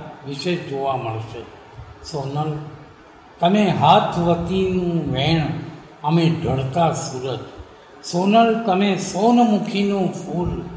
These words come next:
ને અમે બળતા સૂરજ." આપણી લોક કવિતાએ પિતા પુત્રીના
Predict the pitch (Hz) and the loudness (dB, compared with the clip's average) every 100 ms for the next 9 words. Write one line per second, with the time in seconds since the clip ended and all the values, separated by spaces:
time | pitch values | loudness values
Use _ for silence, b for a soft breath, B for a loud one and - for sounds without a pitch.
0 | - - - 160 165 - - 147 170 165 | -16 -18 -12 -2 -2 -2 -4 2 2 2
1 | 151 135 139 - 185 160 - - - 131 | 2 2 0 2 2 4 2 -4 -4 -4
2 | 107 - - - - - - - - 151 | -6 -10 -18 -20 -20 -20 -20 -18 -4 -2
3 | 151 160 135 143 185 - 170 151 160 170 | 0 -2 0 0 0 -2 -2 0 0 2
4 | 143 127 - - - - - - - - | 2 0 -6 -12 -18 -20 -20 -20 -20 -20
5 | - 175 165 214 208 170 - 180 185 180 | -10 -6 2 4 4 0 -6 -2 0 2
6 | 147 | 0